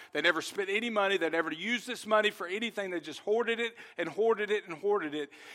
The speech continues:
And she had one dress that she had made herself and wore that same dress for twenty-five years.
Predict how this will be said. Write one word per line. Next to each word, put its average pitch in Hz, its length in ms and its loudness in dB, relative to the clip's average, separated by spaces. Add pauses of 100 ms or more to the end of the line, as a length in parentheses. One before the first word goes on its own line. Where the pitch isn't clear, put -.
And 156 140 -4
she 233 340 2
had 190 340 2
one 269 360 4
dress 226 760 4 (240)
that 175 140 -2
she - 160 -2
had 180 140 4
made 214 280 4
herself 202 600 2
and 170 200 -4
wore 196 140 4
that 180 220 0
same 233 400 -2
dress 196 260 4
for 160 160 -10
twenty-five 175 600 0
years. 117 580 -12